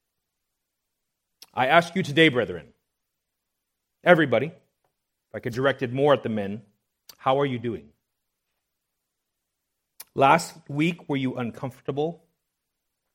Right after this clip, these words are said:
as you were exhorted to put away your lust and pornography? Did you leave under conviction, determined to not stumble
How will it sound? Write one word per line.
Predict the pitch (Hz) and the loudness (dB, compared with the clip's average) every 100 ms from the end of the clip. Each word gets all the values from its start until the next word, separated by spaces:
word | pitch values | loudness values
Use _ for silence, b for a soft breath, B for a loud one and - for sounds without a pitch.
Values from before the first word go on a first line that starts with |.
| _ - | _ -6
as | 139 131 | -4 -2
you | 151 | 0
were | 143 | 0
exhorted | 135 127 113 135 156 160 - | 0 -4 -2 0 2 0 -4
to | 113 | -10
put | - 143 | -6 -4
away | 123 139 | 0 0
your | 135 101 | 0 -2
lust | 110 139 - - _ 120 | -2 -4 -6 -20 _ -10
and | 110 | -8
pornography? | 123 107 117 143 165 185 175 175 _ _ _ _ _ _ _ _ _ _ _ _ _ _ _ _ _ - | -8 -6 -4 -4 0 2 2 0 _ _ _ _ _ _ _ _ _ _ _ _ _ _ _ _ _ -6
Did | 147 | 0
you | 170 | 2
leave | 160 196 208 - | 4 4 4 2
under | 165 165 | -2 0
conviction, | 156 160 135 175 - 139 101 80 - _ _ _ _ 113 | -2 -4 -4 -4 -4 -6 -8 -12 -20 _ _ _ _ -12
determined | 123 - 185 175 175 165 - _ _ - | -12 0 0 2 0 -4 -8 _ _ -14
to | - 117 | -8 -6
not | 127 147 156 - | 0 0 -2 -10
stumble | - 147 127 95 87 - | -4 -2 -2 -6 -10 -16